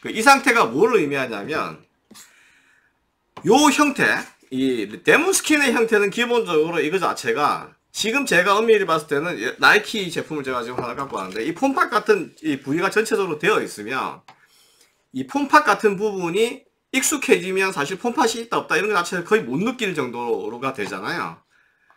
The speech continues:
그러면 이 폼팟이 있는 이 전체 면적은 하나의 서페이스가 되는 거죠, 표면이. 그래서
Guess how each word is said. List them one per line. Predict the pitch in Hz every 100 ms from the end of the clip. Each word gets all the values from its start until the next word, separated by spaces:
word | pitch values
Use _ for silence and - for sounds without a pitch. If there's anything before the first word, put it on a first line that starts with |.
| _
그러면 | - 214 269 277 277 226
이 | 233 254
폼팟이 | - 262 294 277 240
있는 | 190 214 202
이 |
전체 | 196 240 277 262
면적은 | 180 135 151 175
하나의 | - 175 214
서페이스가 | 285 294 - 220 139
되는 | 101 92
거죠, | 87 107 104
표면이. | - 107 95 82 107 185 _ _ _ _ _ _ _
그래서 | - 226 233 208 95 80